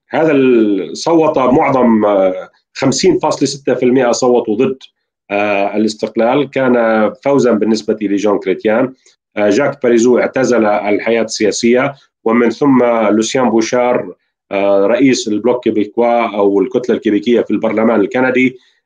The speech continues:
آه، ترشح لزعامة، آه، الحزب البارتي كيبيكوا، فاز بها، ومن ثم في، آه، كانون الثاني من العام ألف وتسعمية وستة وتسعين، آه، أصبح، آه، رئيسا للوزراء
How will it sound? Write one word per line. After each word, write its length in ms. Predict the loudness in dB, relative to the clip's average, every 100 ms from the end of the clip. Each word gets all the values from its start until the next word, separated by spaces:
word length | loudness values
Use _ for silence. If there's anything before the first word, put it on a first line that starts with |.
| -12
آه، 60 | -10
ترشح 600 | -4 -4 -4 -4 -4 -4
لزعامة، 720 | 0 2 2 0 0 0 -2 -6 _ _ _ -8
آه، 160 | -6 -4
الحزب 1120 | -2 0 2 0 0 -2 -6 -4 -2 -4 -4
البارتي 400 | -4 -4 -4 -2
كيبيكوا، 560 | -2 0 0 0 0 -2 -6 _ _
فاز 280 | -6 -2 0
بها، 380 | 0 0 0 0
ومن 260 | 2 2 0
ثم 380 | 0 0 2 0
في، 380 | 0 2 2 -2 -18 -20 -8
آه، 300 | -4 -2 -2
كانون 320 | -2 0 2
الثاني 380 | 0 -2 0 2
من 80 | 2
العام 260 | 0 0 -2
ألف 140 | -2
وتسعمية 560 | -2 -2 0 0 0 0 _ _ _ -6
وستة 280 | -6 -2 -2
وتسعين، 480 | -2 0 2 2 0 _ _ -10
آه، 280 | -6 -4 -4 -6
أصبح، 380 | -6 -8 -4
آه، 480 | 0 0 -2 -2 -2
رئيسا 320 | 0 -2 0
للوزراء 640 | -2 0 0 0 0 -2